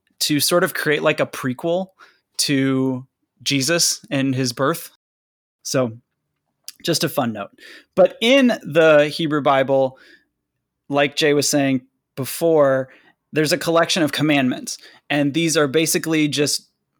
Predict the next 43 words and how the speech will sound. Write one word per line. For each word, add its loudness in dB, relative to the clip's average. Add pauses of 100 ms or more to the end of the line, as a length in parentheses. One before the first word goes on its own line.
(140)
religious 0
rules 0
or -4
religious -2
laws 0
that -2 (300)
God 2
has -4
laid, 0
that -4
the -8
Jew-, -4
that -4 (600)
the, -6 (100)
that -2
God 2
has -2
laid 2
down 0
for -6
the -6
Jewish -6
people. -6 (520)
Um, -4
and 0
these 0
are 0
called 2
mitzvot. 0 (320)
And -2
there 0
are 4
six -2
hundred 0
and -2
thirteen -2
of -8
them. -16 (480)
So 4
when 4
we 0
talk 2
about 4